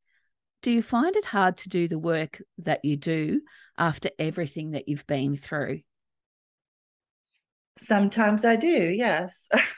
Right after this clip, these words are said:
Speaker 2: <laughs> But I'm learning to set really clear boundaries. And, um, for example, sometimes, you know, I struggle with,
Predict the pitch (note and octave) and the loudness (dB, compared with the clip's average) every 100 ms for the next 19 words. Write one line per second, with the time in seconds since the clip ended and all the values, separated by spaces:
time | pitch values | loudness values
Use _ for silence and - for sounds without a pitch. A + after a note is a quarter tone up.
0 | - - A#3 A#3 A3+ - - - - - | -14 -8 -4 -2 -4 -8 -16 -16 -18 -20
1 | _ - F#3+ F#3 G3 F3+ F3 F#3+ G3 G3+ | _ -18 -8 0 2 4 2 0 0 0
2 | G3 F#3+ F#3+ G3+ G#3 G#3+ A3 - F#3 F3+ | -4 -4 -4 -6 -8 -8 -6 0 2 0
3 | - F#3+ F#3+ F#3+ - G3+ G3+ E3+ D3+ D3+ | -2 -2 0 -2 -2 -2 0 -2 -4 -4
4 | D#3+ E3 F3+ B3 B3+ - E3+ F3 E3+ E3+ | -4 -2 -2 -2 -6 -8 -6 -4 -2 -2
5 | F3+ - _ _ _ - - _ _ _ | -4 -8 _ _ _ -20 -20 _ _ _
6 | _ _ _ F3+ F3+ E3 E3 F3+ - - | _ _ _ 0 2 2 2 -2 -4 -10
7 | _ _ _ _ _ _ _ _ _ A3+ | _ _ _ _ _ _ _ _ _ 4
8 | G#3+ G3+ G3+ F#3 F3+ F#3 F3+ F#3+ G3 - | 4 4 2 2 4 2 2 0 -2 -2
9 | F#3+ F3+ F3+ F3+ F3+ - - - - - | -2 -2 -2 -4 -6 -12 -14 -20 -20 -18
10 | - - _ F#3+ F#3 F3 D3 E3+ E3+ G3 | -18 -20 _ -2 2 4 4 4 2 2
11 | F3 F3+ E3+ E3 D#3+ E3 E3 | 4 4 4 2 2 2 2